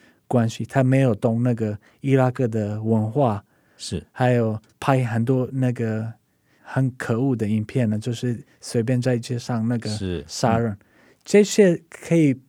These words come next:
Speaker 1: 批判，你是说抱怨那个美国这样子错误，但是他来打海上，然后把海上就是下台，这个是一个可以说，这很少人会不同意的，这是一个部分。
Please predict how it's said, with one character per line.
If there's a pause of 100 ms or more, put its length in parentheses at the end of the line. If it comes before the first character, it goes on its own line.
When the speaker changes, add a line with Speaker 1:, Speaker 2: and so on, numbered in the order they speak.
(260)
Speaker 1:
批
判，
你
是
说
抱
怨
那
个
美
国
这
样
子
错
误， (360)
但
是 (180)
他
来 (640)
打
海
上，
然
后
把
海
上 (460)
就
是
下
台，
这
个
是
一
个
可
以
说， (640)
这
很
少
人
会
不
同
意
的，
这
是
一
个
部
分。